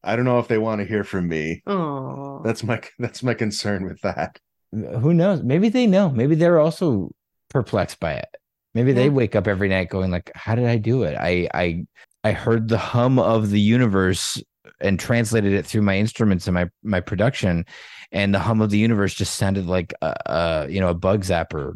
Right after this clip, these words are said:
Speaker 3: buzzing. It sounded like hu-, fluorescent lights humming. You know, like, the most boring <laughs> sound possible." And I just, I let that inspire me, but at Mach ten, 'cause it's, again, so usually when music is boring to me,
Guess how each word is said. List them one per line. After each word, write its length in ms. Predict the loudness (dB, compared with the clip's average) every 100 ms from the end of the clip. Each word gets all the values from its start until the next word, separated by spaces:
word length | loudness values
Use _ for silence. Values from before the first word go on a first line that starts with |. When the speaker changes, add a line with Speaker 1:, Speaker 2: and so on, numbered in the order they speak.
| -4
Speaker 3:
buzzing. 340 | -4 -2 -8
It 60 | -6
sounded 200 | -2 0
like 100 | 0
hu-, 180 | -2 -6 -8
fluorescent 580 | -6 0 0 0 -2
lights 300 | -2 -4 -4
humming. 420 | -6 -6 -6 -10 -16 _ -20 -16 -2
You 80 | 0
know, 60 |
like, 140 | 2 2
the 60 |
most 200 | 2 0
boring 1000 | -2 0 2 4 4 2 2 -2 -4 -8 -2
<laughs> 240 | 0 0 -2
sound 540 | -2 0 2 0 -4 -8 -20 -8
possible." 560 | 0 0 0 -2 0 0
And 140 | 0
I 80 | -2
just, 260 | 0 -2 -2
I 80 |
let 220 | 0 0 0
that 160 | 0
inspire 440 | 0 -4 -2 0 0
me, 320 | 0 -2 -6 _ _ _ -2
but 160 | -2
at 260 | 0 -4 -2
Mach 300 | 0 0 -2
ten, 340 | -4 -2 -4 -6 -8
'cause 140 | -2
it's, 240 | -2 0
again, 340 | -2 0 0 0
so 240 | 0 0
usually 320 | 2 2 4
when 160 | 4 4
music 240 | 4 2
is 100 | 0
boring 540 | 0 2 2 2 0 -2 -8 -20 -20 _ _
to 100 | -2
me, 340 | 2 2 2